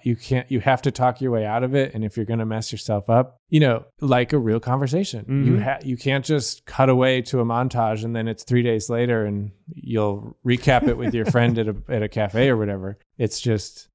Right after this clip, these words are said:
Speaker 1: how are you going to, you know, make your mom be safe? And,
Speaker 2: Mm.
Speaker 1: and how is she going to make you understand her point of view? You have to talk your way out of it, and, and you feel stuck and trapped with them, and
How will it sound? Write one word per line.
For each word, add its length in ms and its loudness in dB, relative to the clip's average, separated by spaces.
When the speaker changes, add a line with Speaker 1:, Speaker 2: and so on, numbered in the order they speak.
Speaker 1:
how 300 4
are 80 4
you 240 2
going 380 -2
to, 600 -4
you 140 -6
know, 200 -8
make 340 -2
your 140 -4
mom 440 -4
be 120 -2
safe? 480 -2
And, 160 -4
Speaker 2:
Mm. 140 -4
Speaker 1:
and 100 -4
how 240 2
is 100 2
she 220 0
going 300 -2
to 140 -6
make 220 -4
you 160 0
understand 480 -6
her 120 0
point 240 -6
of 80 -10
view? 180 -12
You 140 -2
have 140 -2
to 100 -18
talk 240 -4
your 80 -4
way 80 -6
out 160 -6
of 80 -6
it, 160 -10
and, 380 -6
and 260 -4
you 320 2
feel 480 -2
stuck 520 -8
and 260 -6
trapped 400 -10
with 220 -4
them, 400 -8
and 280 -10